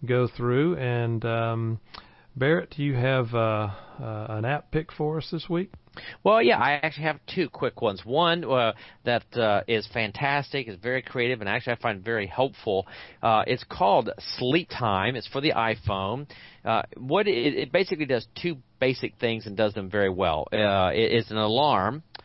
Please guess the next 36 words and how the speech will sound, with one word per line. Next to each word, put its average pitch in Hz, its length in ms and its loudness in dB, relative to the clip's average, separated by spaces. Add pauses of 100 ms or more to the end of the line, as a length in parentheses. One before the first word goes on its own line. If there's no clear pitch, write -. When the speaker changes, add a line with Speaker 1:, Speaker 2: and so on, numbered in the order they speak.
(300)
Speaker 2:
Uh, 110 140 0
but 123 160 -2
it 127 80 2
also 160 400 2
monitors 123 600 -4
your 113 100 -6
sleep - 400 -4
patterns. 85 720 -4
Um, 92 420 -2
and 110 160 -2
so 120 200 0
what 151 160 4
it 147 60 -2
does, 139 200 4
you 123 80 -6
set 151 220 0
the - 80 -2
alarm. 120 480 2
You 127 200 -6
can 123 280 -2
set - 260 0
some 117 180 -8
soundscapes 117 800 -2
if 110 160 -8
it 104 100 -2
helps 113 220 -4
you 113 60 -14
go 113 100 -2
to 104 60 -2
sleep, 110 400 0
like 110 160 0
the 113 80 2
Amazon 110 500 0
rainforest 110 1000 0
or - 20 -8
something. 117 400 -2